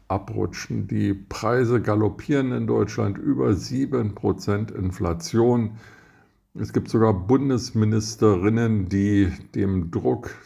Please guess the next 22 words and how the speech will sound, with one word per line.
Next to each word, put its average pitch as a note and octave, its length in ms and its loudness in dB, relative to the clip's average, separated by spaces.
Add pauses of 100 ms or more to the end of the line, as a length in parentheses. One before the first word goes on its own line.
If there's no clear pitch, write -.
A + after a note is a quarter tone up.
zwischen F#2 560 -2
Job G#2+ 320 0
und F#2 180 -4
Familie G2+ 540 0
nicht F#2+ 260 -2
mehr F#2+ 140 -2
gewachsen F#2+ 460 -4
sind F#2 300 -2
und G#2 200 -8
dann G2+ 180 -4
zurücktreten, G#2+ 960 -4 (840)
um G#2+ 200 -4
sich, G2 400 0
äh, G2 300 0 (280)
mehr F#2+ 600 0 (120)
ins G#2+ 200 -6
Privatleben F#2+ 720 -2
zurückzuziehen F#2+ 800 -4
oder F#2 180 -2
ins F#2 200 -8
Private F#2+ 500 -6
zurückzuziehen. F#2 880 -4